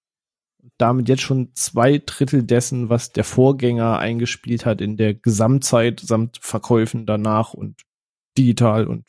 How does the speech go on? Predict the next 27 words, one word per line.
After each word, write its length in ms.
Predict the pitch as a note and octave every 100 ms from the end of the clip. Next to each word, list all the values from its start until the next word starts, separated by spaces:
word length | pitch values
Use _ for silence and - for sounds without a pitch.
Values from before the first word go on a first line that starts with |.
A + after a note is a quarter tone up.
| _
physisch 380 | B2+ A2+ A#2 -
und 240 | G#2+ G#2 _ _ _ _ _
hast 200 | B2 -
du 80 | B2
nicht 180 | G#2+ -
gesehen. 400 | G2 G#2 C3+ - _ _ _ _ _ -
Äh, 260 | G#2+ G#2 G#2
so 220 | G#2+ G#2+
Doctor 340 | - A#2+ B2
Strange 440 | A#2+ - A2+ G#2+ A2
in 80 | G#2+
the 60 |
Multiverse 500 | A2+ A#2 B2+ A2+ G#2+
of 100 | G2+ B2
Madness, 560 | A#2+ - A#2+ A2 -
es 220 | - - -
steht 300 | - B2 A2
ja 80 | G#2
im 120 | G2+
Episodentitel, 720 | - A2 G#2+ G#2+ G#2+ B2 A2
Überraschung, 640 | A2 - G#2 A2+ - B2 A2+
wir 100 | G#2+
reden 180 | G#2 G#2
heute 140 | G2+
über 140 | G#2 G#2
Doctor 320 | G#2 - A#2
Strange. 460 | - B2 A#2+ B2+